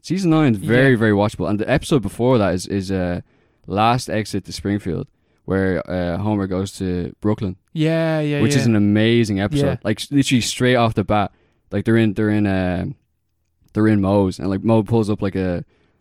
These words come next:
Speaker 1: cease and desist or, like, a subpoena from, like, the, the government. He's like, "Uh, the, the feds are onto me, and, uh, you three guys are responsible for ninety percent of all,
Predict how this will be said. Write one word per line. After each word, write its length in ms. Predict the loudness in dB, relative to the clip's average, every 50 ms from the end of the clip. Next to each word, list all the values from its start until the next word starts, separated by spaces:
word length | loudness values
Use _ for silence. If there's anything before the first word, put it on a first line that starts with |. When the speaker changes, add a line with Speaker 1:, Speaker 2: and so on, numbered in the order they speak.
| _ _ _
Speaker 1:
cease 300 | -6 -4 -2 -2 -2 -2
and 80 | -2 -4
desist 400 | -4 -4 -2 -2 -2 -2 -2 -2
or, 80 | -4 -4
like, 100 | -2 -4
a 40 | -2
subpoena 480 | -2 -2 -2 -2 0 0 0 0 0
from, 140 | -2 -2 -2
like, 140 | -2 -2 -2
the, 300 | -2 -2 -2 -2 -2 -4 -6
the 60 | -4
government. 360 | -2 0 0 0 0 -2 -2 -4
He's 140 | -4 -4
like, 180 | -4 -4 -4 -6 _ _ _ _ _ _ _ -10
"Uh, 360 | -8 -6 -4 -4 -4 -4 -4 -6
the, 400 | -6 -6 -4 -4 -2 -4 -4 -6 -8 _ _ _ _ _ _ _
the 80 | -6 -2
feds 280 | 2 2 4 4 4
are 80 | 4 4
onto 220 | 4 2 2 2
me, 160 | 2 2 2
and, 220 | 2 2 0 0 0
uh, 180 | 0 0 0 -2
you 320 | -2 0 4 4 6 6 4
three 300 | 4 2 4 4 4 4
guys 360 | 4 2 2 2 2 2 2
are 40 | 0
responsible 440 | 0 0 0 0 0 0 -2 -2
for 100 | -2 -2 0
ninety 360 | 0 2 2 2 2 0 0
percent 320 | -2 -2 -2 -2 -2 -2 -2
of 100 | -2 0
all, 360 | 0 2 2 2 0 -2 -4